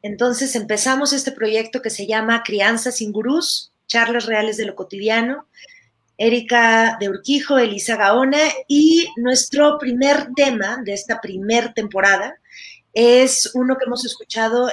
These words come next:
en numerosas ocasiones y que a veces no sabemos de qué se trata, qué se define, qué es, realmente tiene una definición, y es crianza respetuosa y en conciencia.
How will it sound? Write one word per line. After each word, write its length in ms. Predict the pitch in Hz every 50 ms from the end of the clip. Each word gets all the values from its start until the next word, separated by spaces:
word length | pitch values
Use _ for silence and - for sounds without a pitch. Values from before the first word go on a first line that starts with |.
| -
en 100 | 214 208
numerosas 480 | 214 208 214 220 247 262 254 269 254 -
ocasiones 720 | 226 - - 180 - - 202 190 185 180 170 160 - - - - - - - - _ _ -
y 240 | 233 226 226 226 226
que 80 | 240
a 80 | 220 220
veces 320 | 226 233 233 269 269 240
no 100 | 247 240
sabemos 440 | 240 - 262 254 269 277 277 269 254
de 100 | 254 247
qué 80 | - 254
se 140 | - 254 254
trata, 400 | - 277 277 285 285 285 285 285
qué 100 | 262 240
se 140 | 247 - 226
define, 560 | 214 214 214 - - 285 302 285 269 262 269
qué 320 | - 247 233 226 240 262 269
es, 240 | 269 269 - - -
realmente 440 | 233 240 240 233 233 240 233 247 240
tiene 180 | 247 226 226
una 140 | 220 220 214
definición, 640 | 202 202 - 202 190 190 180 - 240 240 262 294 285 - - _ - _ _ _ _ _ -
y 160 | 214 233 240
es 260 | 269 302 302 294 - -
crianza 460 | - 214 240 247 262 294 277 - 320
respetuosa 960 | 302 294 269 - - 233 220 - 220 220 226 233 226 - 262 262 269 - - - -
y 380 | 214 220 226 226 233 233 - -
en 140 | 190 185 180
conciencia. 680 | 160 165 156 151 151 156 151 151 151 151 - - - _